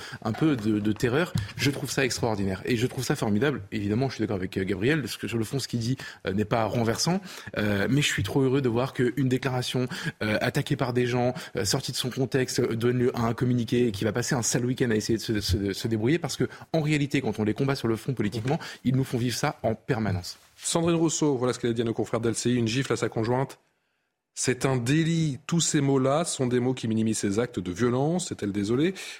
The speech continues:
Speaker 2: Je rappelle qu'il y a deux cent trente mille femmes qui subissent actuellement des violences conjugales.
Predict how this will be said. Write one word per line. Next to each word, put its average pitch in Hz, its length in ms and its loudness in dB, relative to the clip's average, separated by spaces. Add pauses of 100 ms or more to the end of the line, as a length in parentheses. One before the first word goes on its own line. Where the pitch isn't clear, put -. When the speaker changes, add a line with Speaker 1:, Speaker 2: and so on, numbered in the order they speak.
(100)
Speaker 2:
Je 107 60 -4
rappelle 139 280 -2
qu'il 107 180 -6
y 120 60 4
a 151 200 -2 (200)
deux 139 340 2
cent 165 260 0
trente 139 260 -2
mille 117 120 -2
femmes 120 260 -2
qui 110 120 -8
subissent 98 320 -4
actuellement 101 400 -2 (680)
des 90 160 -4
violences 123 360 0
conjugales. 110 560 -2